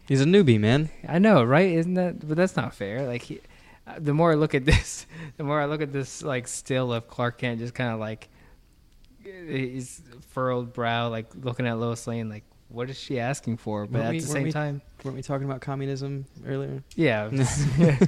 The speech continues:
Speaker 2: <laughs> Why is it that she gets to pull, you know, gets what she wants, but he can't do what he wants
Speaker 1: There you
Speaker 2: with
Speaker 1: go.
Speaker 2: his story? And they're both, like,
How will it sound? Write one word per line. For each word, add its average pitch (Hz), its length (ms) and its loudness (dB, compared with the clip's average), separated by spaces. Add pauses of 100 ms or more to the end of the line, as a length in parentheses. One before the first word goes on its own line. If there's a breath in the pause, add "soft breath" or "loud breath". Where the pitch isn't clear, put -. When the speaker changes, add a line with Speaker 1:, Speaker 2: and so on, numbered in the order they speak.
Speaker 2:
<laughs> - 320 0
Why 139 240 6
is 139 140 2
it 131 120 0
that 127 100 -4
she 151 180 -2
gets 139 220 -2
to 131 60 -8
pull, 127 320 -6
you 135 140 -2
know, 117 160 -2
gets 127 240 -4
what 127 100 -4
she 139 180 -2
wants, 113 320 -2
but 117 160 -6
he 123 120 -2
can't 117 400 -4
do 117 160 -8
what 110 120 -8
he 127 120 -4
wants 101 440 -10
Speaker 1:
There 110 140 -4
you 117 80 2
Speaker 2:
with - 20 0
Speaker 1:
go. 127 240 2
Speaker 2:
his 123 220 -4
story? 104 580 -6
And 120 120 -6
they're 123 100 0
both, 139 320 -2
like, 117 280 -6